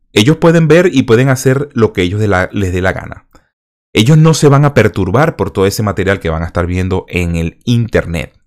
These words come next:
que es la fuente donde más reciben los niños que pueden recibir este tipo de contenido.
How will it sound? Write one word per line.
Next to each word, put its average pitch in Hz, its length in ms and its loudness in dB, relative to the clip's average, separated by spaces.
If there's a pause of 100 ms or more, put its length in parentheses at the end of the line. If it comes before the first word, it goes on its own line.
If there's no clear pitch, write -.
(140)
que 80 200 -12
es 87 40 -12
la 95 180 -2
fuente 165 580 -2 (400)
donde 90 320 0
más 90 300 2
reciben 107 760 0
los 104 600 2 (100)
niños 131 720 4 (840)
que 92 100 0
pueden 110 320 2
recibir 110 400 0
este 98 160 -2
tipo 90 220 -4
de 87 100 0
contenido. 80 640 -6